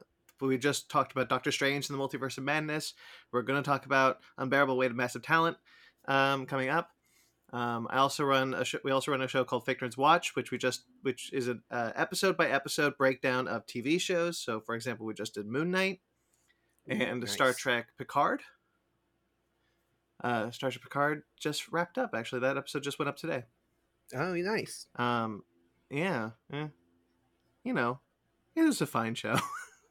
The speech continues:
Speaker 2: Yeah.
Speaker 1: Um,
Speaker 2: <laughs> It's,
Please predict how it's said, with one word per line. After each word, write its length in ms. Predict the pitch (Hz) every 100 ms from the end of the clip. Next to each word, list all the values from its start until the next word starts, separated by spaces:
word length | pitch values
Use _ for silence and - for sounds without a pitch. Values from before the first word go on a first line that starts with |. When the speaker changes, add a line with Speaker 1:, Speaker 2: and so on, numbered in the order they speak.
| _ _ - - 339 277 -
Speaker 2:
Yeah. 520 | 349 285 269 262 247
Speaker 1:
Um, 300 | 247 240 - -
Speaker 2:
<laughs> 120 | _
It's, 1500 | 233 180 - - - - - - 254 - - _ _ 277 -